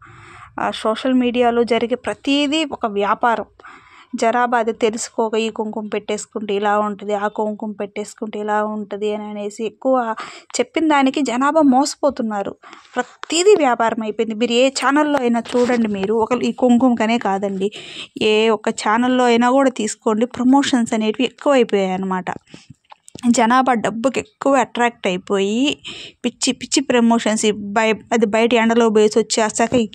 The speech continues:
"మేము రోజు ఈ క్రీమ్ పూసుకుంటాం." వాళ్ళ మొహాలు అసలు ఆ క్రీమ్లన్నా కొనగలుగుతారా అండి? మనకు చూపిస్తారు, జనాభాని చూపించి అట్రాక్ట్ చేస్తున్నారనమాట. ఈ కుంకుమ కూడా ఇంతే. మధ్యలో ఈ, ఇదొక ఏమంటారు,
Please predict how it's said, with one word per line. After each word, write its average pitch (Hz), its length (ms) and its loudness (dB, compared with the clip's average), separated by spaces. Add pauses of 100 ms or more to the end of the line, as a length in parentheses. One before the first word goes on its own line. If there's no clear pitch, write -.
(680)
"మేము 233 220 2
రోజు 226 260 2
ఈ 226 100 2
క్రీమ్ 233 380 4
పూసుకుంటాం." 226 500 -2
వాళ్ళ 214 160 2
మొహాలు 214 340 2
అసలు 226 200 -4
ఆ - 20 -4
క్రీమ్లన్నా 226 540 2
కొనగలుగుతారా 220 640 -2
అండి? 196 260 -6 (400)
మనకు 233 280 0
చూపిస్తారు, 277 600 0
జనాభాని 240 640 2
చూపించి 254 560 -2
అట్రాక్ట్ 247 540 -4
చేస్తున్నారనమాట. 202 840 -4 (540)
ఈ 233 80 2
కుంకుమ 240 500 2
కూడా 233 240 4
ఇంతే. 202 640 2
మధ్యలో 196 600 0 (140)
ఈ, 202 300 -6
ఇదొక 202 320 -4 (420)
ఏమంటారు, 214 840 -2